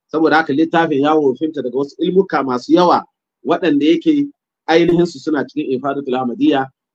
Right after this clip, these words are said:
Duk wata magana da ya ga cewa kamar bata dace a dingina ga Ahmad Tijani, sai ya zo ya goge, sai ya ce ai magana ba shi ya faɗa ba. Wannan magana a dube ta cikin, ah, ah, ah, Sheikh Ibrahim Yasi As-Singali, a duba shahi na ashirin da takwas za a samu wannan bayani.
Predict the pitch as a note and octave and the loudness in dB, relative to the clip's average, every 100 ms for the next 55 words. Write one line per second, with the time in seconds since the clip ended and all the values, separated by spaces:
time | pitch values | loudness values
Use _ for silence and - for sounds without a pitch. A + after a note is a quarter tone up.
0 | _ G3 G#3 G#3+ G3 D#3+ E3+ D3 C#3 D#3+ | _ 4 4 4 2 2 2 0 0 0
1 | E3 E3 C#3+ C#3+ C3 D3 C#3+ B2+ C3 D#3+ | -2 -2 -2 -2 -4 -4 -6 -4 0 0
2 | D#3+ B2+ B2 E3 C#3+ D3 C#3 C#3+ B2+ G#2+ | -2 -6 -2 -2 0 -2 -2 -4 -6 -6
3 | C#3 C#3+ C3+ D3+ B2+ A2+ A#2+ G2+ A2 G#2+ | -4 -4 -4 -4 -4 -2 -4 -6 -10 -10
4 | F3 - D#3+ C#3+ C#3 C#3+ C3+ B2+ B2+ G#2+ | -12 -4 -2 -2 -4 -4 -4 -6 -6 -10
5 | - A#2 A2+ - F2+ - _ _ _ _ | -8 -8 -8 -12 -16 -18 _ _ _ _
6 | - D3 F#3 D#3 D3 D#3+ D3+ B2+ C3+ D#3 | -4 0 2 2 2 0 0 -2 0 0
7 | D3 - D3+ D3+ D3 C#3+ - C3+ C3 B2+ | -2 -6 -4 -4 -4 -8 -2 0 0 0
8 | B2+ C3 B2+ B2+ B2+ - E3 E3 B2+ C#3+ | 0 -2 -2 -4 -4 -2 -2 0 -2 -2
9 | D3 B2 C#3 C#3+ C#3+ B2 A#2 A2+ C3+ D#3 | -2 -2 -2 -2 -6 -8 -10 -4 0 4
10 | E3 F3 _ _ _ A#2 B2+ D#3+ D3 C#3 | 4 2 _ _ _ -6 2 2 2 0
11 | D3 D3 C3 C#3 B2 A#2+ B2+ C#3 B2 C#3+ | 0 0 0 -4 -8 -6 -4 -4 -6 -6
12 | C3+ A#2 A2+ - G#2 A2+ A#2 G2+ F#2 F#2+ | -6 -6 -8 -10 -10 -10 -10 -10 -8 -8
13 | F2+ | -10